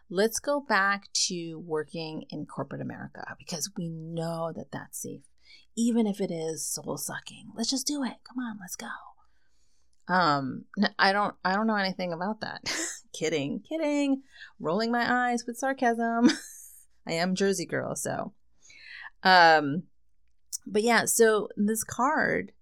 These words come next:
the Ten of Wands, is saying to keep going because you don't know what kind of ripple effect you have. You don't know what kind of message you are emitting out into the world, and you may never know. And that's the thing.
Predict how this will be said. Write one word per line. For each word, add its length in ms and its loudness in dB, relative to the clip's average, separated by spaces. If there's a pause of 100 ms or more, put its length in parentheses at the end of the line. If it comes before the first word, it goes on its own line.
(460)
the 80 -6
Ten 180 2
of 100 -2
Wands, 280 0
is 100 -4
saying 180 -4
to 60 -8
keep 360 -8
going 560 -6 (520)
because 320 0
you 100 -2
don't 220 -2
know 400 -2
what 140 -8
kind 240 -8
of 140 -12
ripple 300 -4
effect 340 -10
you 120 -12
have. 200 -10
You 100 -4
don't 160 -4
know 100 -6
what 180 -8
kind 160 -8
of 60 -8
message 600 -8 (480)
you 360 -8
are 440 -6
emitting 520 -4
out 220 -8
into 280 -10
the 120 -6
world, 640 -6 (840)
and 160 -4
you 100 4
may 180 6
never 300 2
know. 400 -4 (680)
And 120 -4
that's 220 -4
the 100 -2
thing. 520 -8